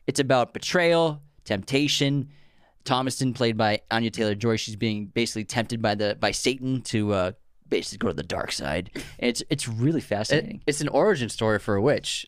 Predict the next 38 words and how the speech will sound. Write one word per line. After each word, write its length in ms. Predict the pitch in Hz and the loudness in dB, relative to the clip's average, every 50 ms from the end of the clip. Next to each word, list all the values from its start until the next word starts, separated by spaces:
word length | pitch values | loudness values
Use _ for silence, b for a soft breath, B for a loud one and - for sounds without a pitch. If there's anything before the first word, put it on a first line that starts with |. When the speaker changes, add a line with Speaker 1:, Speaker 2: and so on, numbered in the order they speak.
| - - | -6 0
Speaker 2:
Like 160 | 123 127 123 | 0 0 2
how 180 | - 151 135 127 | 4 2 2 2
Speaker 1:
Witches' 220 | 120 127 139 139 | 2 2 0 -2
Speaker 2:
how 160 | 123 123 127 | -2 0 2
Speaker 1:
origins. 540 | 170 180 170 156 143 143 135 123 123 - - - | 2 4 2 2 0 -2 -2 -2 -2 -4 -4 0
Speaker 2:
<laughs> 120 | - 226 214 | 0 2 2
witches' 320 | 180 - - 143 143 143 | 2 2 2 -2 -2 -2
origins. 480 | - - 110 110 113 107 - 104 98 - | -4 -6 -4 -4 -4 -4 -4 -8 -4 0
How 160 | 135 143 143 | 2 4 4
a 80 | 139 127 | 4 4
witch 220 | 131 135 - - | 2 2 0 0
would 120 | 135 131 | -2 0
become 300 | 120 123 117 - 135 143 | 0 -2 -2 0 0 0
a 80 | 143 113 | 2 2
witch. 320 | 98 98 95 90 - - | 2 0 0 0 0 -2
And 160 | 107 98 92 - b b b b b b | -2 -2 -4 -6 b b b b b b
it's 180 | - 110 - - | -2 -2 0 0
really 200 | 135 143 135 - | 2 2 2 2
fascinating. 420 | - 123 120 117 - 117 101 95 | 2 0 0 0 0 -2 -4 -2
You've 120 | 101 101 | -2 0
never 200 | 104 107 107 104 | 0 0 0 -2
seen 220 | - - - 110 104 | -6 -4 -2 -2 -2
that 180 | 101 104 - | -2 -4 -6
take 320 | - - - 110 110 - - | -6 -2 0 0 0 2 0
on 140 | 120 123 131 | 0 0 0
it. 160 | 135 - b b b b b b b b | -2 -4 b b b b b b b b
And 160 | 117 123 139 | 0 0 2
there's 80 | 160 | 0
some 240 | - - 175 156 135 | 0 0 0 0 2
really 220 | 117 123 127 127 113 | 2 2 2 2 2
horrific 400 | 104 107 107 107 98 104 - - | 2 2 0 0 0 -2 -2 0
imagery. 260 | 110 107 98 98 110 | 0 0 0 0 0
Like, 140 | 101 104 98 | -2 0 -2
the 80 | 107 | -4
first 240 | - - 139 135 - | -2 -2 -2 0 0
time 120 | 147 131 | -2 -2
you 60 | 123 107 | -2 -2
saw, 320 | - - 117 101 101 110 | -2 0 0 2 2 2